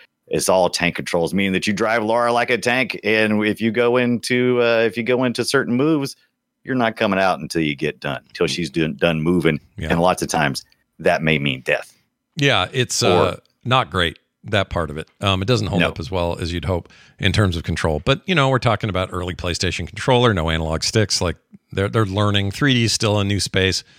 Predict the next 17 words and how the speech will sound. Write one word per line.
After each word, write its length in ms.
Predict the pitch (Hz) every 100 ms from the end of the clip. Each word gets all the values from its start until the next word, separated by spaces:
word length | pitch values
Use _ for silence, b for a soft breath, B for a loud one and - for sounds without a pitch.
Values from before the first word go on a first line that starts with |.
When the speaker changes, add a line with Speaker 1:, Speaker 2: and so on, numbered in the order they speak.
| b b b b
Speaker 2:
You 80 | 110
know, 140 | 104
this 180 | 95 107
Speaker 1:
Yeah, 60 | 92
Speaker 2:
is 40 |
Speaker 1:
the 80 | 85
Speaker 2:
gonna 60 | 113
Speaker 1:
biggest, 460 | 143 143 - -
the 80 | 101
biggest 320 | 98 117 113 92
guy 140 | 104
on 60 | 107
the 60 |
block 300 | 87 90 98
at 120 | 95 80
this 160 | 95
point 360 | - - 82 73